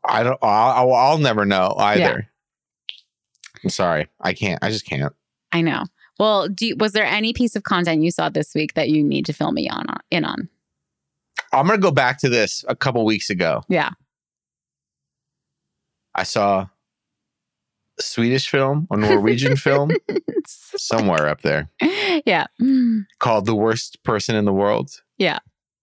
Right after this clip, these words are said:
Speaker 1: Danielle,
Speaker 2: It's a,
Speaker 1: this movie.
Speaker 2: it's a darling of the festival circuit.
Speaker 1: This film
Speaker 2: Yes.
Speaker 1: just knocked me on my ass. So beautiful. It, I, I was, like, ready to cry.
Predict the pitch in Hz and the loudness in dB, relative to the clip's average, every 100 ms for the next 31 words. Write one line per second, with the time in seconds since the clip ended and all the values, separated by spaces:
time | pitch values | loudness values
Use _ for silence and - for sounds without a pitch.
0 | _ _ _ - 90 82 78 73 90 80 | _ _ _ -6 -2 0 0 0 -2 -2
1 | 80 71 60 - _ _ _ - 220 226 | -2 -2 -4 -6 _ _ _ -8 -4 -4
2 | 175 196 220 226 202 175 160 165 165 156 | 0 0 2 2 0 0 0 -2 -2 -4
3 | - 147 143 - 139 - - - - - | -4 -4 -4 -2 -4 -4 -6 -8 -14 -16
4 | _ 95 131 - - - - 101 69 - | _ 0 0 -2 -12 -18 -4 -2 -2 -4
5 | - _ _ - - - - _ _ _ | -14 _ _ -6 -6 -10 -20 _ _ _
6 | _ - 85 76 78 80 85 90 - 101 | _ -6 -6 -4 -2 0 0 -2 -2 -2
7 | 98 101 - 98 98 110 87 90 85 85 | -2 -6 -4 -2 0 0 -2 -2 -2 -2
8 | 80 - - - _ _ _ _ _ - | -4 -8 -12 -14 _ _ _ _ _ -14
9 | - - 135 120 104 98 87 95 90 101 | -8 -2 0 0 0 -2 -2 -2 -2 -2
10 | 101 - 107 - 139 123 85 78 - _ | -4 -4 -4 -2 -2 0 -2 -4 -8 _
11 | - - - 95 92 69 - - 104 107 | -14 -12 -8 -4 -4 -6 -8 -4 -2 0
12 | 104 98 98 92 | 0 0 0 -2